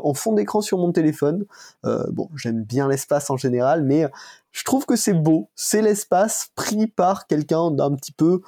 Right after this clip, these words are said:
comme toi et moi, bon, avec une certaine passion et aussi l'avantage, euh, d'être du coup un Finnois en Finlande, si je me trompe pas, euh, et du coup un endroit de la planète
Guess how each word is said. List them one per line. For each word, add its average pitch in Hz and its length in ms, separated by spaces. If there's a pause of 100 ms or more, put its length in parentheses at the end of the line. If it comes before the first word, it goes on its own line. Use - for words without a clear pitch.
(200)
comme 160 220
toi 156 220
et 147 60
moi, 127 240
bon, 117 100
avec 107 180
une 123 100
certaine 147 380
passion 151 460
et 151 120
aussi 151 280
l'avantage, 139 640 (340)
euh, 120 200
d'être 135 260
du 123 100
coup 131 160
un 117 80
Finnois 131 360
en 107 100
Finlande, 131 480
si - 140
je 120 100
me 113 100
trompe 117 300
pas, 117 180 (380)
euh, 120 240
et 151 100
du 143 140
coup 170 220
un 131 160
endroit 143 240
de 143 60
la 139 100
planète 143 480